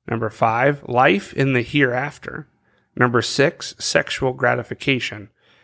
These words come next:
Number seven, the well-being of our children. And finally, number eight, which is the most important on here since it is last, the feeling of importance.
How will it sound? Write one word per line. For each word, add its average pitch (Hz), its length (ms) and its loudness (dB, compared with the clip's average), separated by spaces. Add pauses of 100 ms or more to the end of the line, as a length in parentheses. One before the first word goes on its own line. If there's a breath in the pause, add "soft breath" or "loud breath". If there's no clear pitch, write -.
(200 soft breath)
Number 120 240 0
seven, 131 480 2
the 120 100 0
well-being 123 760 0
of 107 220 -8
our 104 140 -12
children. 117 520 -2 (460 soft breath)
And 113 180 -4
finally, 135 360 4
number 120 340 2
eight, 127 380 -2 (420)
which - 240 -8
is 110 160 -8
the 127 100 -8
most 127 380 0
important 123 420 0
on 120 220 -8
here 113 200 -10
since 120 300 -12
it 110 60 -12
is 117 180 -12
last, 123 600 -2 (340)
the 131 140 -2
feeling 131 480 0
of 117 180 -4
importance. - 720 -4